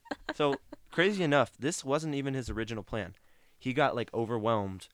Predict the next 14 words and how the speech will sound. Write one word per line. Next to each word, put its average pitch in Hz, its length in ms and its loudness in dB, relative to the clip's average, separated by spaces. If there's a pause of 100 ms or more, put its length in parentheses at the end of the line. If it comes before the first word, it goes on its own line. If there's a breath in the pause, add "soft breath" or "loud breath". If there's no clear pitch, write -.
and 101 140 -4
ended 98 260 -6
up 90 100 -10
ramming 95 300 -6
into 92 160 -8
people 90 320 -14
with 120 220 -8
a 113 60 -4
mini 120 360 0
car. 95 260 -6
It's - 140 -10
like 104 140 -4
a 104 60 -8
m-, 98 180 -10